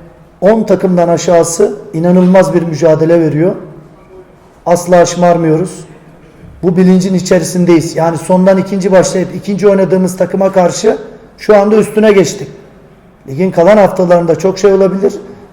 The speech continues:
Aynı disiplin, aynı çalışkanlık içerisinde devam edeceğiz.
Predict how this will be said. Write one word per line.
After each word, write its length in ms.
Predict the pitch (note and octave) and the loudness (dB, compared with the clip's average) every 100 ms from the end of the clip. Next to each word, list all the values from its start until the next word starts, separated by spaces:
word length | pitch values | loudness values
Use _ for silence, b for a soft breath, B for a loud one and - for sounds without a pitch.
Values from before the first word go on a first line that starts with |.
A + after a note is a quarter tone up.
| - | -10
Aynı 260 | F#3+ G3 D#3+ | -4 -4 -4
disiplin, 380 | D3 C3+ E3+ F#3+ | -8 -12 -8 -4
aynı 200 | F#3+ F#3 | -4 -2
çalışkanlık 580 | F#3 E3+ - F3 E3+ | -2 -2 -2 -4 -4
içerisinde 440 | C#3 F3 C#3 D#3 D3 | -8 -8 -6 -4 0
devam 240 | E3 F#3+ | 2 2
edeceğiz. 440 | F#3 E3+ G#3+ - | 0 0 -2 -4